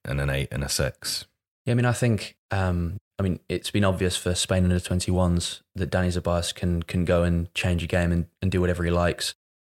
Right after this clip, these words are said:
Speaker 2: It's another thing in a squad such as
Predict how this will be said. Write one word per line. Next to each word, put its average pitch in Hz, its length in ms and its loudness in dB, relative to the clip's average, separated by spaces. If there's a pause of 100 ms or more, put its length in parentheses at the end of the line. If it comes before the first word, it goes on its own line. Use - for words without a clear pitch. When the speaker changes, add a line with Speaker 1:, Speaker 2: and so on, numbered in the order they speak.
(140)
Speaker 2:
It's - 160 -4
another 92 200 2
thing 87 380 0 (540)
in 87 320 0 (120)
a 87 240 0
squad - 400 0
such - 200 -6
as - 260 -2